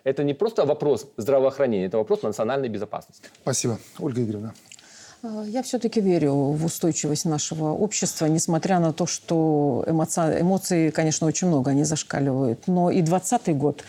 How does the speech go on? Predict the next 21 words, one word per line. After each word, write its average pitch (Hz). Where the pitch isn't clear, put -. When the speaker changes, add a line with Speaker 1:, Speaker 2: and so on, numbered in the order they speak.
Speaker 3:
в -
том 165
числе, 190
он 156
показал, 170
что 160
значительная 170
часть -
общества 180
обладает 160
устойчивостью. -
Speaker 1:
Да. -
Speaker 3:
Э, 170
я 254
бы 247
обратила 233
внимание 226
на 214
то, 277
что 226
сегодня 214